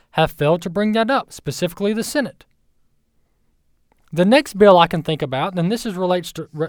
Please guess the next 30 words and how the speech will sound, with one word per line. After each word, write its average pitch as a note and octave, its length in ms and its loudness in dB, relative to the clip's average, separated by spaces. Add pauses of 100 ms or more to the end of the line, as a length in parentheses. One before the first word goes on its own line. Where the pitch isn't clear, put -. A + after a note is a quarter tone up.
to D#3+ 100 -10
immigration, E3 760 -4 (640)
is G3+ 400 0
what F3 240 2
I G3+ 100 2
call G3 280 -2
the D#3 120 -4
Goodlatte C#3 460 -2
bill. G#2 280 -10 (1080)
And E3 160 -2
that's F#3+ 240 0
Representative F#3+ 800 -2
Congressman F3+ 600 -4
Bo-, C#3 220 -4 (100)
uh, D3 40 -6
uh, C#3+ 280 -4
Bob D#3 360 -2
Goodlatte, D3 460 -2
I C#3 100 -6
believe B2 300 -6
is A#2+ 100 -12
his B2 120 -14
name. A#2+ 340 -10 (1500)
And E3 140 0
he G#3 200 2
has G#3 260 2
an E3+ 140 0
excellent G#3+ 640 -2
immigration G3+ 600 -2
bill, A2 300 -10